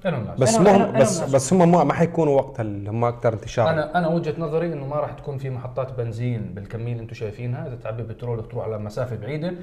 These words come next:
Speaker 1: ما راح تكون في توفر القطع، راح تكون السيارات هاي عبارة عن نفس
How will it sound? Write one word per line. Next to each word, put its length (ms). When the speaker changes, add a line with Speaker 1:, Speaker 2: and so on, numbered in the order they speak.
Speaker 1:
ما 120
راح 120
تكون 200
في 140
توفر 360
القطع، 440
راح 80
تكون 200
السيارات 560
هاي 220
عبارة 340
عن 320
نفس 420